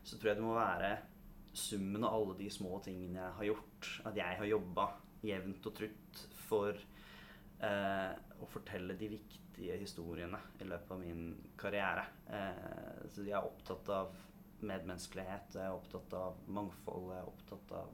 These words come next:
altså, at mennesker skal ta vare på hverandre. Eh, og hvis jeg har klart å få, å være et lite bidrag til det gjennom de tingene jeg setter opp, så, så er det det som betyr noe.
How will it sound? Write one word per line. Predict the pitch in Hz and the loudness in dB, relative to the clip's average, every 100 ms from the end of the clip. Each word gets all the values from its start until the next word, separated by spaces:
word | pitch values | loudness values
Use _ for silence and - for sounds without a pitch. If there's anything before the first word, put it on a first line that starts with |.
| - | -10
altså, | - - - - - - - - - - | -10 -10 -12 -16 -14 -14 -12 -14 -8 -2
at | 104 | 2
mennesker | 110 - 101 | 2 0 -2
skal | - 98 | 0 4
ta | 113 | 8
vare | 107 - | 8 8
på | 90 | 4
hverandre. | 90 92 90 110 110 - - - - | 2 2 6 8 8 4 -12 -8 -2
Eh, | 104 98 95 95 113 101 | 2 2 2 0 -2 0
og | 110 | 2
hvis | 107 107 | 4 4
jeg | 98 | 2
har | 98 98 | 2 0
klart | 104 90 92 | 2 2 2
å | 104 | -4
få, | 98 - 90 90 92 - - - - - - | -4 -2 2 2 0 -6 -16 -16 -16 -10 -2
å | 104 | 2
være | 104 92 | 4 2
et | 92 | -2
lite | 101 - - | -6 -6 -8
bidrag | 98 98 85 - 92 - - - - | -4 -4 -2 0 0 -2 -12 -16 -14
til | - 101 | -10 -4
det | 90 - - | -4 -4 -4
gjennom | 101 98 95 | -4 -2 -2
de | 92 | -4
tingene | 87 87 85 | -4 -4 -4
jeg | 87 | -6
setter | 92 - | -8 -8
opp, | 87 - | -10 -8
så, | - 92 92 92 85 - - - - - - - | -6 -6 -6 -8 -10 -10 -12 -16 -16 -18 -18 -18
så | - | -8
er | - | -6
det | - | -4
det | - - | -4 -4
som | - - | -6 -8
betyr | - | -8
noe. | 143 | -10